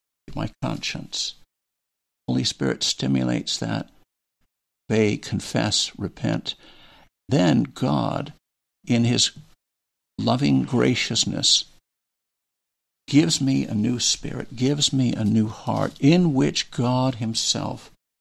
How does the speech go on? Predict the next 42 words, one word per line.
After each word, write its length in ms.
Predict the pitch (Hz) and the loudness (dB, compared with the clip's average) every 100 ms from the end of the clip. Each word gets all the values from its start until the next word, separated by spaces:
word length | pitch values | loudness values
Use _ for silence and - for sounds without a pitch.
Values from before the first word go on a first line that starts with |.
| _ - | _ -12
dwells. 520 | - - - - - - - - - - | -8 -8 -8 -10 -12 -12 -20 -20 -8 2
We 120 | 165 | 4
talk 300 | 208 180 - | 4 2 2
about 280 | - 123 135 | 0 0 0
eternal 500 | 117 - - 139 117 | -2 0 2 2 2
life 340 | 120 117 113 | 0 0 0
as 220 | 107 107 | -2 0
though 180 | 120 127 | 0 0
it's 280 | - - - - - - | 2 2 2 -6 -20 -12
a 120 | - 107 | -2 2
switch 640 | - 139 139 - - - - - | 2 2 -2 0 -2 -2 -18 -8
that 200 | 110 - | -8 -4
gets 280 | 151 - - | -4 0 -2
flipped 560 | - 156 151 - - - _ - | 0 -2 -2 -4 -12 -14 _ -10
as 120 | 110 | -4
soon 200 | - 139 | 0 2
as 140 | 131 117 | 2 0
I 100 | 104 | -2
breathe 420 | 104 117 127 113 | 0 0 0 0
my 160 | 104 98 | -4 -2
last 420 | 101 95 - - | -2 -2 -4 -4
breath. 500 | - - - - - _ _ _ _ _ 104 | -6 -6 -10 -16 -20 _ _ _ _ _ -4
Um, 220 | 98 - - | -4 -4 -6
this 180 | 110 - | 0 2
life 360 | 113 98 - - - | 2 0 -2 -14 -4
ends 300 | 110 101 101 | 0 2 2
and 140 | 98 | 2
then 100 | 98 | 2
I 120 | 95 98 | 0 -4
get 180 | 110 | -4
eternal 400 | 101 - - 110 | -4 -4 -4 -4
life. 120 | 98 - | -4 4
No, 180 | 156 | 6
no, 120 | 160 139 | 6 4
no. 220 | 113 - - - - - - - | 2 -4 -14 -20 -20 -20 -20 -6
Eternal 500 | 123 - - 196 160 | -6 -2 0 2 2
life 300 | 127 113 107 - | 0 -2 -2 -2
is 160 | 110 | 0
something 380 | - 135 135 127 | 2 0 0 -2
that 160 | 120 - | -2 -2
you 80 | |
take 320 | 113 - 117 | -6 -4 -8